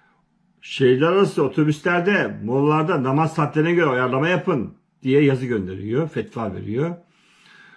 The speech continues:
A K P'li Gümüşhane Belediyesi de yedi yüz yirmi dokuz lüks konut yapımı için yetmiş yıllık camiyi yıkma kararı alıyor. Konu rant olunca ibadethane neymiş? A K P cami sattı kaç tane Tevfik Göksu,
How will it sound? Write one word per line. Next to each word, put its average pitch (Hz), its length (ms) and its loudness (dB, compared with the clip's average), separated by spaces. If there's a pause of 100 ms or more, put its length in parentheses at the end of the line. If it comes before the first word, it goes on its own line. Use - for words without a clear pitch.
(300)
A 147 120 4
K 170 160 4
P'li 156 260 2
Gümüşhane 160 580 2
Belediyesi 120 380 0
de 202 260 -2
yedi 135 280 0
yüz 147 160 4
yirmi 147 180 4
dokuz 151 400 0
lüks 151 420 -2
konut 160 480 0
yapımı 117 280 -2
için 202 360 0 (340)
yetmiş 151 440 2
yıllık 107 280 -4
camiyi 156 460 2
yıkma 147 240 0
kararı 101 240 -6
alıyor. 98 300 -12 (1500)
Konu 147 340 4
rant 147 260 2
olunca 185 640 -2 (300)
ibadethane 156 1000 0
neymiş? 107 680 -10 (440)
A 151 120 2
K 196 160 4
P 185 180 2
cami 151 320 0
sattı 196 340 -4
kaç 147 240 -2
tane 113 260 -6
Tevfik 135 360 -2
Göksu, 120 500 -2